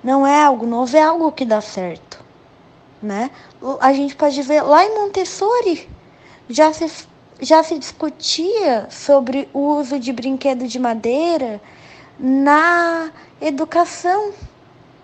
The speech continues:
E por que não usar, não desenvolver isso também em jovens e adultos idosos? Nem sempre, é, vamos precisar inovar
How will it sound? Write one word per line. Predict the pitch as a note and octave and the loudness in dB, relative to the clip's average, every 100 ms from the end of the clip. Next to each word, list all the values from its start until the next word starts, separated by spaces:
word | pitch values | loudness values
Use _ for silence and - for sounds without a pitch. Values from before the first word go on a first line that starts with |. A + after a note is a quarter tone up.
| _ _ - - - - | _ _ -20 -20 -16 -12
E | |
por | E4 G4+ G#4 | -2 -2 -2
que | A4+ B4+ | -4 -4
não | B4+ A4 F#4+ | -4 -4 -4
usar, | D#4+ C#4 D#4+ G4 F#4+ | -4 0 2 2 2
não | D#4 D#4+ | 0 -2
desenvolver | C#4+ D#4 D#4 D4 C#4+ C#4 D#4+ | -2 -2 -2 -2 -2 -2 -2
isso | E4 E4 - | -2 -2 -6
também | D#4 D4+ C#4+ D4 D#4+ F4 D4+ - - | -4 -2 0 0 0 -2 -8 -14 -10
em | C#4 | -2
jovens | C4+ D#4 D4+ C#4+ D4 | 2 2 2 -2 -2
e | |
adultos | C#4 B3 D4 C#4+ C4+ B3 | -4 -4 -6 -6 -8 -8
idosos? | A3 A3+ G3+ F#3+ F#3+ - - - _ _ - C#4+ | -2 0 0 -4 -14 -16 -18 -20 _ _ -12 0
Nem | D4 D#4+ F#4+ D#5+ | 2 4 4 2
sempre, | E5+ - E4+ F4+ D#5+ C#5+ - B3+ A3 F3+ G3 - - - - - - - - - - - - | -4 2 4 4 0 -4 -4 -2 -4 -6 -12 -20 -20 -20 -20 -20 -20 -20 -20 -20 -20 -8 2
é, | C4+ C4+ C#4 | 4 6 4
vamos | C4 D4+ D#4+ - | 2 2 2 -4
precisar | D4+ D4 - C#4 D4 D4 D4 - - - - - _ - | -6 -6 -6 0 4 4 2 -6 -20 -20 -20 -20 _ 0
inovar | D#4+ F#4 D#4+ C4 A3 G#3+ G#3 F#3+ - - | 2 6 4 4 -2 -4 -4 -8 -14 -18